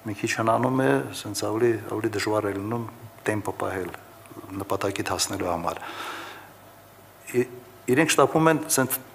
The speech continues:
տրենդը իրենցն է, հաջողություն են ունեցել, ուզում են այդ հաջողության ալիքի վրա նաև, ը, հասնել այստեղ հաջողության։ Ինչու են, ինչու է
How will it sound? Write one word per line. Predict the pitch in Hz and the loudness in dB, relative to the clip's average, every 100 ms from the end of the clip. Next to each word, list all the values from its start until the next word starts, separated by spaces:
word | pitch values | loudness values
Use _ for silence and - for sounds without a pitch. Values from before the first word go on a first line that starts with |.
| - | 4
տրենդը | 147 151 127 110 110 | 8 8 8 6 8
իրենցն | 120 135 - 151 | 8 8 6 6
է, | 156 147 - - - - - - - - - - - | 6 6 0 -14 -20 -20 -20 -20 -20 -20 -20 -20 -16
հաջողություն | - 110 113 120 117 139 123 | -2 4 8 8 8 6 4
են | 113 | 4
ունեցել, | 113 117 - 156 160 | 4 2 6 6 8
ուզում | 120 117 117 | 6 4 2
են | 117 | 4
այդ | 123 113 - | 6 6 2
հաջողության | 107 113 110 107 110 107 | 2 4 4 4 4 4
ալիքի | 104 98 113 | 0 0 2
վրա | 117 139 143 | 6 6 6
նաև, | 104 113 117 - - - - - - - 98 - - - | 4 4 2 -4 -16 -20 -20 -20 -18 -12 -12 -14 -20 -18
ը, | - 101 95 95 92 - | -12 -10 -10 -10 -12 -2
հասնել | 110 - 131 139 | 2 4 4 4
այստեղ | 107 101 - 117 | 4 2 2 0
հաջողության։ | - 101 95 - 78 - - - - - - - - - - - 139 | 2 0 0 0 -2 -6 -18 -18 -14 -12 -14 -16 -20 -20 -20 -2 0
Ինչու | 127 170 | 8 8
են, | 165 143 - - - - - - - - - - - - 123 | 8 2 -6 -16 -20 -20 -20 -20 -20 -20 -20 -20 -20 -8 -4
ինչու | 123 151 | 4 8
է | 135 | 8